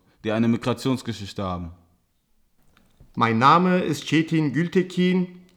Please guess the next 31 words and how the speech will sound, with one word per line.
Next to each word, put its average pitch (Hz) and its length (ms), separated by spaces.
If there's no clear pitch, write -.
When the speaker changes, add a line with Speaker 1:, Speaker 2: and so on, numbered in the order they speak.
Speaker 2:
Ich - 160
bin 156 160
der 143 80
Bruder 160 400
des 147 200
ermordeten 156 840
Gökhan 143 480
Gültekin. 117 680
Wir 117 180
haben 160 240
vor 131 220
einem 165 220
Monat 170 640
am 139 140
neunzehnten 151 640
Juli 175 580
zur 147 140
dezentralen 151 760
Gedenkaktion 156 840
am 135 180
neunzehnten 160 600
August 143 720
sowie 147 600
zu 147 160
einer 147 220
großen 175 460
gemeinsamen 156 680
Demonstration 143 800
nach 131 180
Hanau 160 360
aufgerufen. 139 760